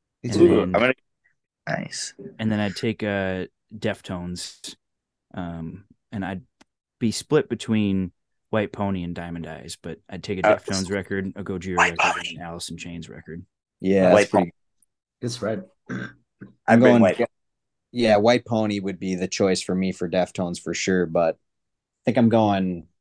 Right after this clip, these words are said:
Speaker 4: Godflesh, Songs of Love and Hate, um, Revenge's newest record, and the album by the Champs that has the song Tequila on it.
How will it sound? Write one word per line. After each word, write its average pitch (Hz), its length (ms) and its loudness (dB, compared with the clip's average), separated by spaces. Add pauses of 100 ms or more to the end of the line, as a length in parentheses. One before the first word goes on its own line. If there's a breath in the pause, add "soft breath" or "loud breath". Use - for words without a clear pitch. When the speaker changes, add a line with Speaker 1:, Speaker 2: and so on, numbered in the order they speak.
(240)
Speaker 4:
Godflesh, 113 1040 2
Songs 107 420 -4
of 95 120 -4
Love 104 220 0
and 101 140 -4
Hate, 98 640 -6 (640)
um, 87 960 2
Revenge's 101 600 2
newest 101 500 2
record, 95 680 -2 (420)
and 87 1080 0 (580)
the 98 260 0
album 101 380 6
by 95 140 6
the 90 120 0
Champs - 540 -2
that 92 140 0
has 90 300 2
the 90 100 -4
song 87 380 -4
Tequila 80 840 0
on 69 80 -16
it. 71 180 -18